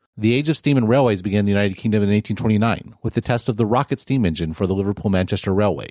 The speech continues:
The age of steel, electricity, and heavy engineering began in the United States in eighteen seventy-five, with the opening of the Carnegie Bessemer Steel Plant in Pittsburgh, Pennsylvania. The age of oil, the automobile, and mass production began in the United States in nineteen oh eight,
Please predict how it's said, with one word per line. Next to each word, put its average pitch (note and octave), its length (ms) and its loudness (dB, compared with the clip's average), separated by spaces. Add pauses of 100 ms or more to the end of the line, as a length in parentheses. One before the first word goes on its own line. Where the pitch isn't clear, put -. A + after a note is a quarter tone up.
(720)
The A#2 100 2
age G#2 100 0
of G2+ 80 0
steel, A#2+ 400 0
electricity, B2 500 0
and G#2+ 100 2
heavy A2+ 180 0
engineering G#2+ 460 0
began F#2 260 -2
in F#2+ 40 0
the G2 60 -2
United F#2+ 240 -2
States B2 320 -2
in F#2+ 60 -2
eighteen F#2 200 -4
seventy-five, G2 600 -4 (380)
with A#2 140 -4
the B2 100 2
opening C#3+ 260 2
of B2+ 80 0
the A2+ 60 -2
Carnegie A#2+ 420 -2
Bessemer A#2 400 0
Steel C3+ 300 -2
Plant D2 320 -4
in F#2+ 80 -4
Pittsburgh, G2 340 -4
Pennsylvania. G2 560 -2 (840)
The A#2+ 120 2
age B2 100 2
of A#2 160 2
oil, C3 320 4
the A#2+ 160 -2
automobile, A2 480 2
and G#2 100 -2
mass G#2 200 0
production F#2+ 500 -4
began F#2 280 0
in F#2+ 80 0
the G2 40 -2
United F#2+ 300 -2
States A2+ 320 -2
in F#2 60 -4
nineteen F2+ 280 -4
oh F2+ 140 0
eight, - 260 -6